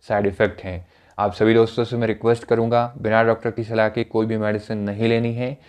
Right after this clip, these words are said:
यूज़ करने से पहले एक बार फार्मासिस्ट या डॉक्टर की सलाह ज़रूर लें। तो आप सभी को समझ में आ गया होगा म्यूकेन जेल का उपयोग कब किया जाता है, फ़ायदे, नुकसान और कितनी मात्रा में उपयोग करना है।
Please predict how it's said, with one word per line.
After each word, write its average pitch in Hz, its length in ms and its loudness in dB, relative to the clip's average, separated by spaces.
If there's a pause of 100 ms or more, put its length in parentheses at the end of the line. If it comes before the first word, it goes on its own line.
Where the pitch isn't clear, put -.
(300)
यूज़ 135 240 4
करने 113 220 0
से 110 120 -4
पहले 107 280 0
एक 98 240 -4
बार 95 100 -2
फार्मासिस्ट 104 680 -4
या 104 60 -2
डॉक्टर 101 300 -2
की 107 140 -6
सलाह 104 460 -2
ज़रूर 101 340 4
लें। 90 200 -6 (340)
तो 95 60 -6
आप 98 100 -2
सभी 107 220 2
को 110 120 2
समझ 110 300 0
में 110 140 0
आ 104 120 2
गया 107 140 0
होगा 110 400 0 (200)
म्यूकेन 110 420 0
जेल 107 160 0
का 107 120 0
उपयोग 101 420 -2
कब 101 260 -6
किया 104 240 0
जाता 107 240 0
है, 113 300 -8 (380)
फ़ायदे, 110 500 2 (140)
नुकसान 104 520 -4 (280)
और 117 380 0 (160)
कितनी 123 220 0
मात्रा 110 360 2
में 113 200 -4 (120)
उपयोग 107 320 2
करना 98 240 -4
है। 95 280 -8